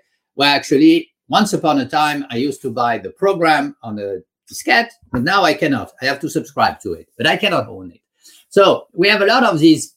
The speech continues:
business models coming here, coming from the companies. What is interesting is that, um, I think Peter Drucker, one of the management guru, well, the biggest one probably, used to say,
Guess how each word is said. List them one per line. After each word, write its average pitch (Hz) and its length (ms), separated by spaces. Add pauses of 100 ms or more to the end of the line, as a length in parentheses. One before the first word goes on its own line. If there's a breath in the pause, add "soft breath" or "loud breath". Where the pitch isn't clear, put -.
(120)
business 160 500
models 131 460
coming 117 320
here, 170 360 (560 soft breath)
coming 196 280
from 175 220
the 151 100
companies. 117 720
What 202 260
is 240 200
interesting 170 880
is 139 140
that, 147 340 (100)
um, 123 460
I 143 80
think 196 240
Peter 170 300
Drucker, 107 580 (140)
one 147 200
of 123 140
the 120 80
management 110 640
guru, 107 360
well, 92 160
the 104 100
biggest 123 360
one 101 180
probably, 101 440
used 135 280
to 127 120
say, 131 380